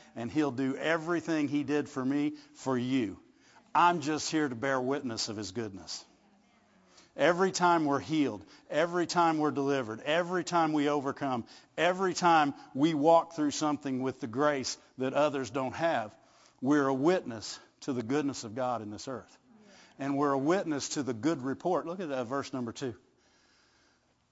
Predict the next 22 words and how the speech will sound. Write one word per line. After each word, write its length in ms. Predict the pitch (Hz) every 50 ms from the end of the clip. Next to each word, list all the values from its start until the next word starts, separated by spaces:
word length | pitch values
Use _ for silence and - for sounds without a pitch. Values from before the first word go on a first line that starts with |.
| _ _ - - -
Hebrews 400 | 127 123 117 120 113 101 92 110
eleven 380 | 110 117 117 110 104 101 104
one 180 | 104 107 101 98
to 160 | - 110 104 -
eleven 380 | 104 104 110 110 110 101 104
two. 160 | 95 123 107 98 - - - - - _ _ _ _ _ _ _ _ _ _ _ _ -
By, 260 | 117 147 151 143 - - - -
for 120 | - 147 143
by 380 | 120 135 165 185 208 214 208
what? 380 | 196 185 208 226 240 240 - 143
By 180 | 143 143 143 -
faith, 500 | - - 202 208 165 113 123 127 - - - - _ _ _ _ _ _ _ _ _ _ _ _ _ _ -
the 240 | - 139 143 143 -
elders 640 | 185 175 196 226 226 196 160 143 139 143 131 - - - _ _ _ - -
obtained. 640 | 156 151 120 - - - 240 262 233 160 127 113
They 180 | 123 147 165 175
bore 500 | 151 131 120 170 190 214 214 214 208 180 165
witness 600 | 190 220 240 233 147 131 135 131 - - - - _ _ _ _ _ _ - -
of 160 | 156 151 131
a 60 | 143
good 240 | 127 147 175 170 143
report. 480 | 147 147 - - 190 180 131 - -